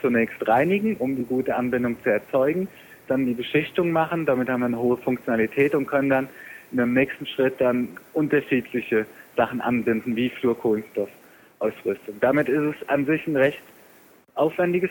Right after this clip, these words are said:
Verfahren und somit eher für spezielle Anwendungen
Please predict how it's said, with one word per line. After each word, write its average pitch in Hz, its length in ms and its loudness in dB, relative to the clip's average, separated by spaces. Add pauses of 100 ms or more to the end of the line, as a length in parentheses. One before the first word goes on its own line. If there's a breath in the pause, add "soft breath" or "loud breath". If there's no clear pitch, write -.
Verfahren 165 680 2 (680 loud breath)
und 147 320 0
somit 156 320 2
eher 156 340 4
für 147 280 2
spezielle 139 800 2
Anwendungen 107 800 2